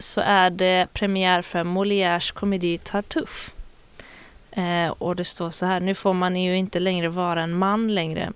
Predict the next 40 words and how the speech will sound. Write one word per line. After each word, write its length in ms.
men 160
det 80
vågar 300
man 140
väl 100
inte 180
säga 420
i 80
det 80
här 160
jävla 380
landet. 560
Söker 400
du 60
något 260
att 100
tro 200
på? 300
Känner 260
du 100
att 80
du 80
förlorat 400
dig 100
själv 300
och 160
famlar 380
efter 220
mening? 460
Tartuffe 540
kan 220
hjälpa 360
dig." 200
Och 340
en 180
handelsresande 840
stöd 460
som 200
vi 100
har, 260